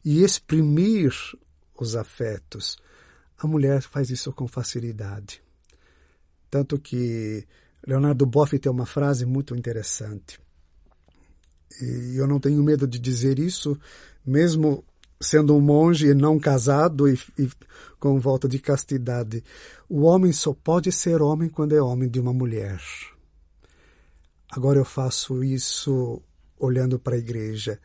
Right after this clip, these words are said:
A igreja é mulher, o Papa já disse, né? Mas os membros da igreja, os homens da igreja, só podem ser homens inteiros quando são homens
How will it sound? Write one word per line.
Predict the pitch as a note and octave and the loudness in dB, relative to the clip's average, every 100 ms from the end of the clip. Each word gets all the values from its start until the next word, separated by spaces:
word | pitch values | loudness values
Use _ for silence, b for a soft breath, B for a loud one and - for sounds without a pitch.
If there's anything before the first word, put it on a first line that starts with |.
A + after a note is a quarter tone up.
| b b b b b b b _ | b b b b b b b _
A | B2+ | -4
igreja | B2+ F#3+ C3+ | 2 2 2
é | A#2+ | -2
mulher, | A2+ B2 C#3+ | 0 2 2
o | A#2+ | 0
Papa | A#2 A#2 | -4 -6
já | A2+ G#2 | -6 -8
disse, | G#2 F#2 - - | -10 -10 -10 -10
né? | C3+ C#3+ G2+ b b b | -12 -12 -14 b b b
Mas | B2+ C3 | -4 0
os | D#3 C#3 | 0 2
membros | D#3 G3 F3+ C3+ | 4 4 2 4
da | C#3 | 2
igreja, | A#2 A#2+ A2 G2+ | 2 -4 -6 -6
os | A#2 A#2 | -6 -2
homens | D#3+ F3+ D3 | 0 0 0
da | C#3 | 0
igreja, | A#2 A2+ G#2 F#2 A2+ b b b b | -2 -6 -8 -10 -12 b b b b
só | - C3 | -6 -6
podem | - F#3 F3 | -4 -2 -2
ser | - D3+ C3+ | 0 0 2
homens | C#3 E3 D#3 C3+ A#2+ | 4 4 2 0 2
inteiros | D#3 D3+ - C3 A#2+ A#2+ D#3 - - _ _ _ _ _ _ _ _ _ - | 0 0 0 0 0 -2 -4 -6 -10 _ _ _ _ _ _ _ _ _ -4
quando | C#3 C3+ | -2 0
são | C3 D#3+ C#3+ | -2 -2 -2
homens | A2+ A2+ A#2+ A#2+ - - | -4 -4 -6 -6 -10 -14